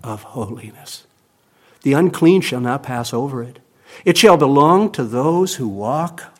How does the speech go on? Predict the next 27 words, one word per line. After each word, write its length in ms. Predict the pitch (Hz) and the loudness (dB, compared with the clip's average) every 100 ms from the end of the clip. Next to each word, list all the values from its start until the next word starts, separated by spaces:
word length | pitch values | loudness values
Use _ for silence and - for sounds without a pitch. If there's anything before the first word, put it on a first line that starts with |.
| _ | _
on 280 | 120 117 131 | -12 -6 -6
the 80 | 127 | -6
way." 480 | 110 107 104 - _ _ _ _ | -10 -12 -14 -18 _ _ _ _
Right? 240 | 131 180 175 | -8 -8 -8
That 180 | 131 131 | -12 -10
narrow 340 | 139 160 170 | -8 -8 -10
road. 380 | 135 139 127 - _ _ _ _ _ _ - _ | -12 -16 -16 -20 _ _ _ _ _ _ -20 _
"Even 240 | 220 220 | 4 6
if 140 | 180 165 | 6 4
they 160 | 151 | 2
are 140 | 123 113 | 2 -4
fools, 580 | - - 170 165 123 117 | -8 0 2 2 -2 -2
they 160 | 127 | -4
shall 360 | 131 - 123 120 | -4 -6 -4 -4
not 360 | 117 123 123 | -4 -6 -10
go 180 | - 110 | -10 -10
astray. 500 | 113 - 104 123 131 | -8 -10 -10 -10 -4
No 200 | 139 147 | 0 2
lion 420 | 147 143 175 190 | 4 4 6 4
shall 240 | 185 - 165 | 2 -2 -2
be 160 | 165 | -2
there, 240 | 160 160 160 | -2 -2 -2
nothing 280 | 160 180 151 | -2 -2 -4
ha-, 120 | 151 - - - - | -4 -10 -18 -20 0
n-, 320 | 151 151 131 - - | 2 2 -2 -12 0
nothing 520 | 160 147 170 185 208 | 4 6 4 4 2
hindereth, 560 | 143 170 160 127 127 | 4 4 4 2 -4